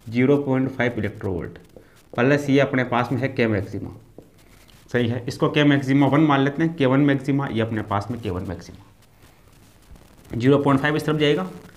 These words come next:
ये वन electrovolt minus का ज़ीरो पॉइंट फ़ाइव इलेक्ट्रोवोल्ट equal to अपने पास में होगा के वन मैक्सिमा।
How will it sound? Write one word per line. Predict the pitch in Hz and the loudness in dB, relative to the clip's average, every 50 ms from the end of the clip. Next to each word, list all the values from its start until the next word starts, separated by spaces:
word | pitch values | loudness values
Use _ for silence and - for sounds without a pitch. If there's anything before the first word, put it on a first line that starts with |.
| - - - - 120 | -20 -20 -12 -4 0
ये | 120 | 0
वन | 117 123 143 147 | 2 2 2 2
electrovolt | 143 143 143 143 - 156 147 147 143 156 160 160 - - 113 | 2 2 0 0 0 0 2 4 4 4 2 0 -2 -4 -2
minus | 110 117 120 123 127 135 139 143 - | 0 0 2 2 2 0 0 -2 -2
का | 151 139 | -2 -2
ज़ीरो | 123 113 120 123 127 147 151 147 | 0 2 2 2 4 4 4 2
पॉइंट | 147 - 135 135 135 135 135 | 0 0 0 2 2 2 0
फ़ाइव | - - - 135 139 143 | -2 -2 -2 0 0 0
इलेक्ट्रोवोल्ट | 143 139 113 110 - - 113 110 107 101 104 101 - - - - - - - - - - - - - - - | 0 -2 -2 -4 -6 -4 -4 -2 -2 -2 -4 -4 -6 -12 -18 -18 -20 -20 -20 -20 -20 -20 -20 -20 -10 -6 -6
equal | 123 - 135 131 131 | -4 0 0 0 2
to | 131 143 | 4 2
अपने | 135 139 135 131 127 | 2 2 2 0 0
पास | 127 127 131 127 - | 2 2 2 2 2
में | 139 | 0
होगा | 127 120 135 147 | 0 2 2 0
के | 143 139 131 117 | 2 2 2 2
वन | 104 110 120 | 4 4 2
मैक्सिमा। | 120 110 87 - - - - - | 2 0 -2 -4 -10 -14 -16 -18